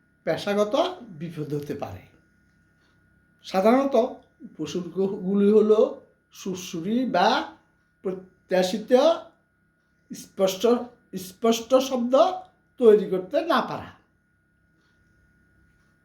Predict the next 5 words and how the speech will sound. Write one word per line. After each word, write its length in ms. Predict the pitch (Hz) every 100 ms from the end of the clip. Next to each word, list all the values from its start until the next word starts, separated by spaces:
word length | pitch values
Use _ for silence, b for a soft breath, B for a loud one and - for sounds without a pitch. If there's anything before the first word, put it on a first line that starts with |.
| _ -
গলা 380 | 160 165 147 139
ব্যথা, 320 | 127 - 98 - - _ _ _ _ _ _ _ _ 139
ব্যথা 680 | 139 170 - - 233 277 214
বা 300 | 170 190 175
গিলতে 400 | 165 151 233